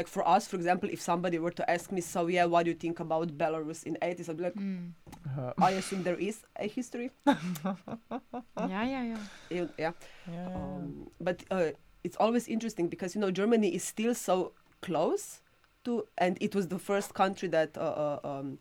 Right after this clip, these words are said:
Speaker 1: acknowledged, uh, Slovenia as a, um, um, sovereign country, that it would be more, you know, um, involved in a way. Um, but I guess that also, like, during the times that Yugoslavia before was, like, really, like,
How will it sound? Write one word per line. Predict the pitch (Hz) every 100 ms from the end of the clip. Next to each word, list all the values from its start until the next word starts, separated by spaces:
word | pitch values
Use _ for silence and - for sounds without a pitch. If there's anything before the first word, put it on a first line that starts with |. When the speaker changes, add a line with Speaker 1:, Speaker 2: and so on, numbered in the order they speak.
| - - - - -
Speaker 1:
acknowledged, | 175 175 175 170 165 -
uh, | 151
Slovenia | 151 165 165 262 294 285
as | - 190 185
a, | 196 180 180 - -
um, | 92 90 - 175 175 170 -
um, | 160 160 160
sovereign | - 220 226
country, | 208 208 220 240
that | 185 180 - - -
it | 233 208
would | 208
be | 190
more, | 214 202 220
you | 196 185
know, | 175 180 190 -
um, | 156 156 151 -
involved | 190 175 180 165 -
in | 165
a | 147
way. | 160 151 139 - - - - -
Um, | 143 135 139 135
but | -
I | 170 151 - _ 165
guess | 175 180
that | 170
also, | - 165 165 170
like, | 147 147
during | 165 165 156
the | 147
times | 156 151 170
that | 151 151
Yugoslavia | 170 151 156 156 156
before | - - 151
was, | 151
like, | 147 143
really, | 156 151
like, | 139 127